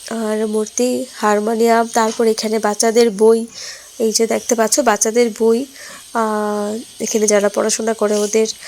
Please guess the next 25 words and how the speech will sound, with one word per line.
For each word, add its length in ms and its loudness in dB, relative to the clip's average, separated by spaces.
আহ, 800 -2
আহ, 240 -2
সব 220 0
বই 200 4
প-, 300 -6
এখানে 220 0
দেওয়া 220 2
হয়েছে 340 0
সরস্বতীর 560 0
মার 160 2
সামনে। 440 0
আহ, 360 -2
ওর 220 6
টিচার্সরা 600 2
সবাই 340 0
মিলে। 320 2
আর 200 0
এই 80 6
দেখো, 240 6
বাচ্চারা 380 4
কি 140 -6
সুন্দর 500 2
হলুদ 320 -2
শাড়ি 300 2
পরেছে। 460 0